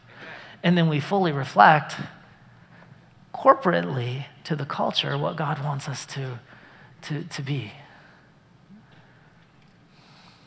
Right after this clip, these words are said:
So how many of you realize that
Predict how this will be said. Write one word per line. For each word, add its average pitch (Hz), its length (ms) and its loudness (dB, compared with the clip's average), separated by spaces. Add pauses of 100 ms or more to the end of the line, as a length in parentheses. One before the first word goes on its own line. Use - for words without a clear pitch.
(1500)
So - 160 -4
how 208 220 2
many 214 260 4
of 202 100 2
you 190 180 2
realize 185 560 8
that 160 580 4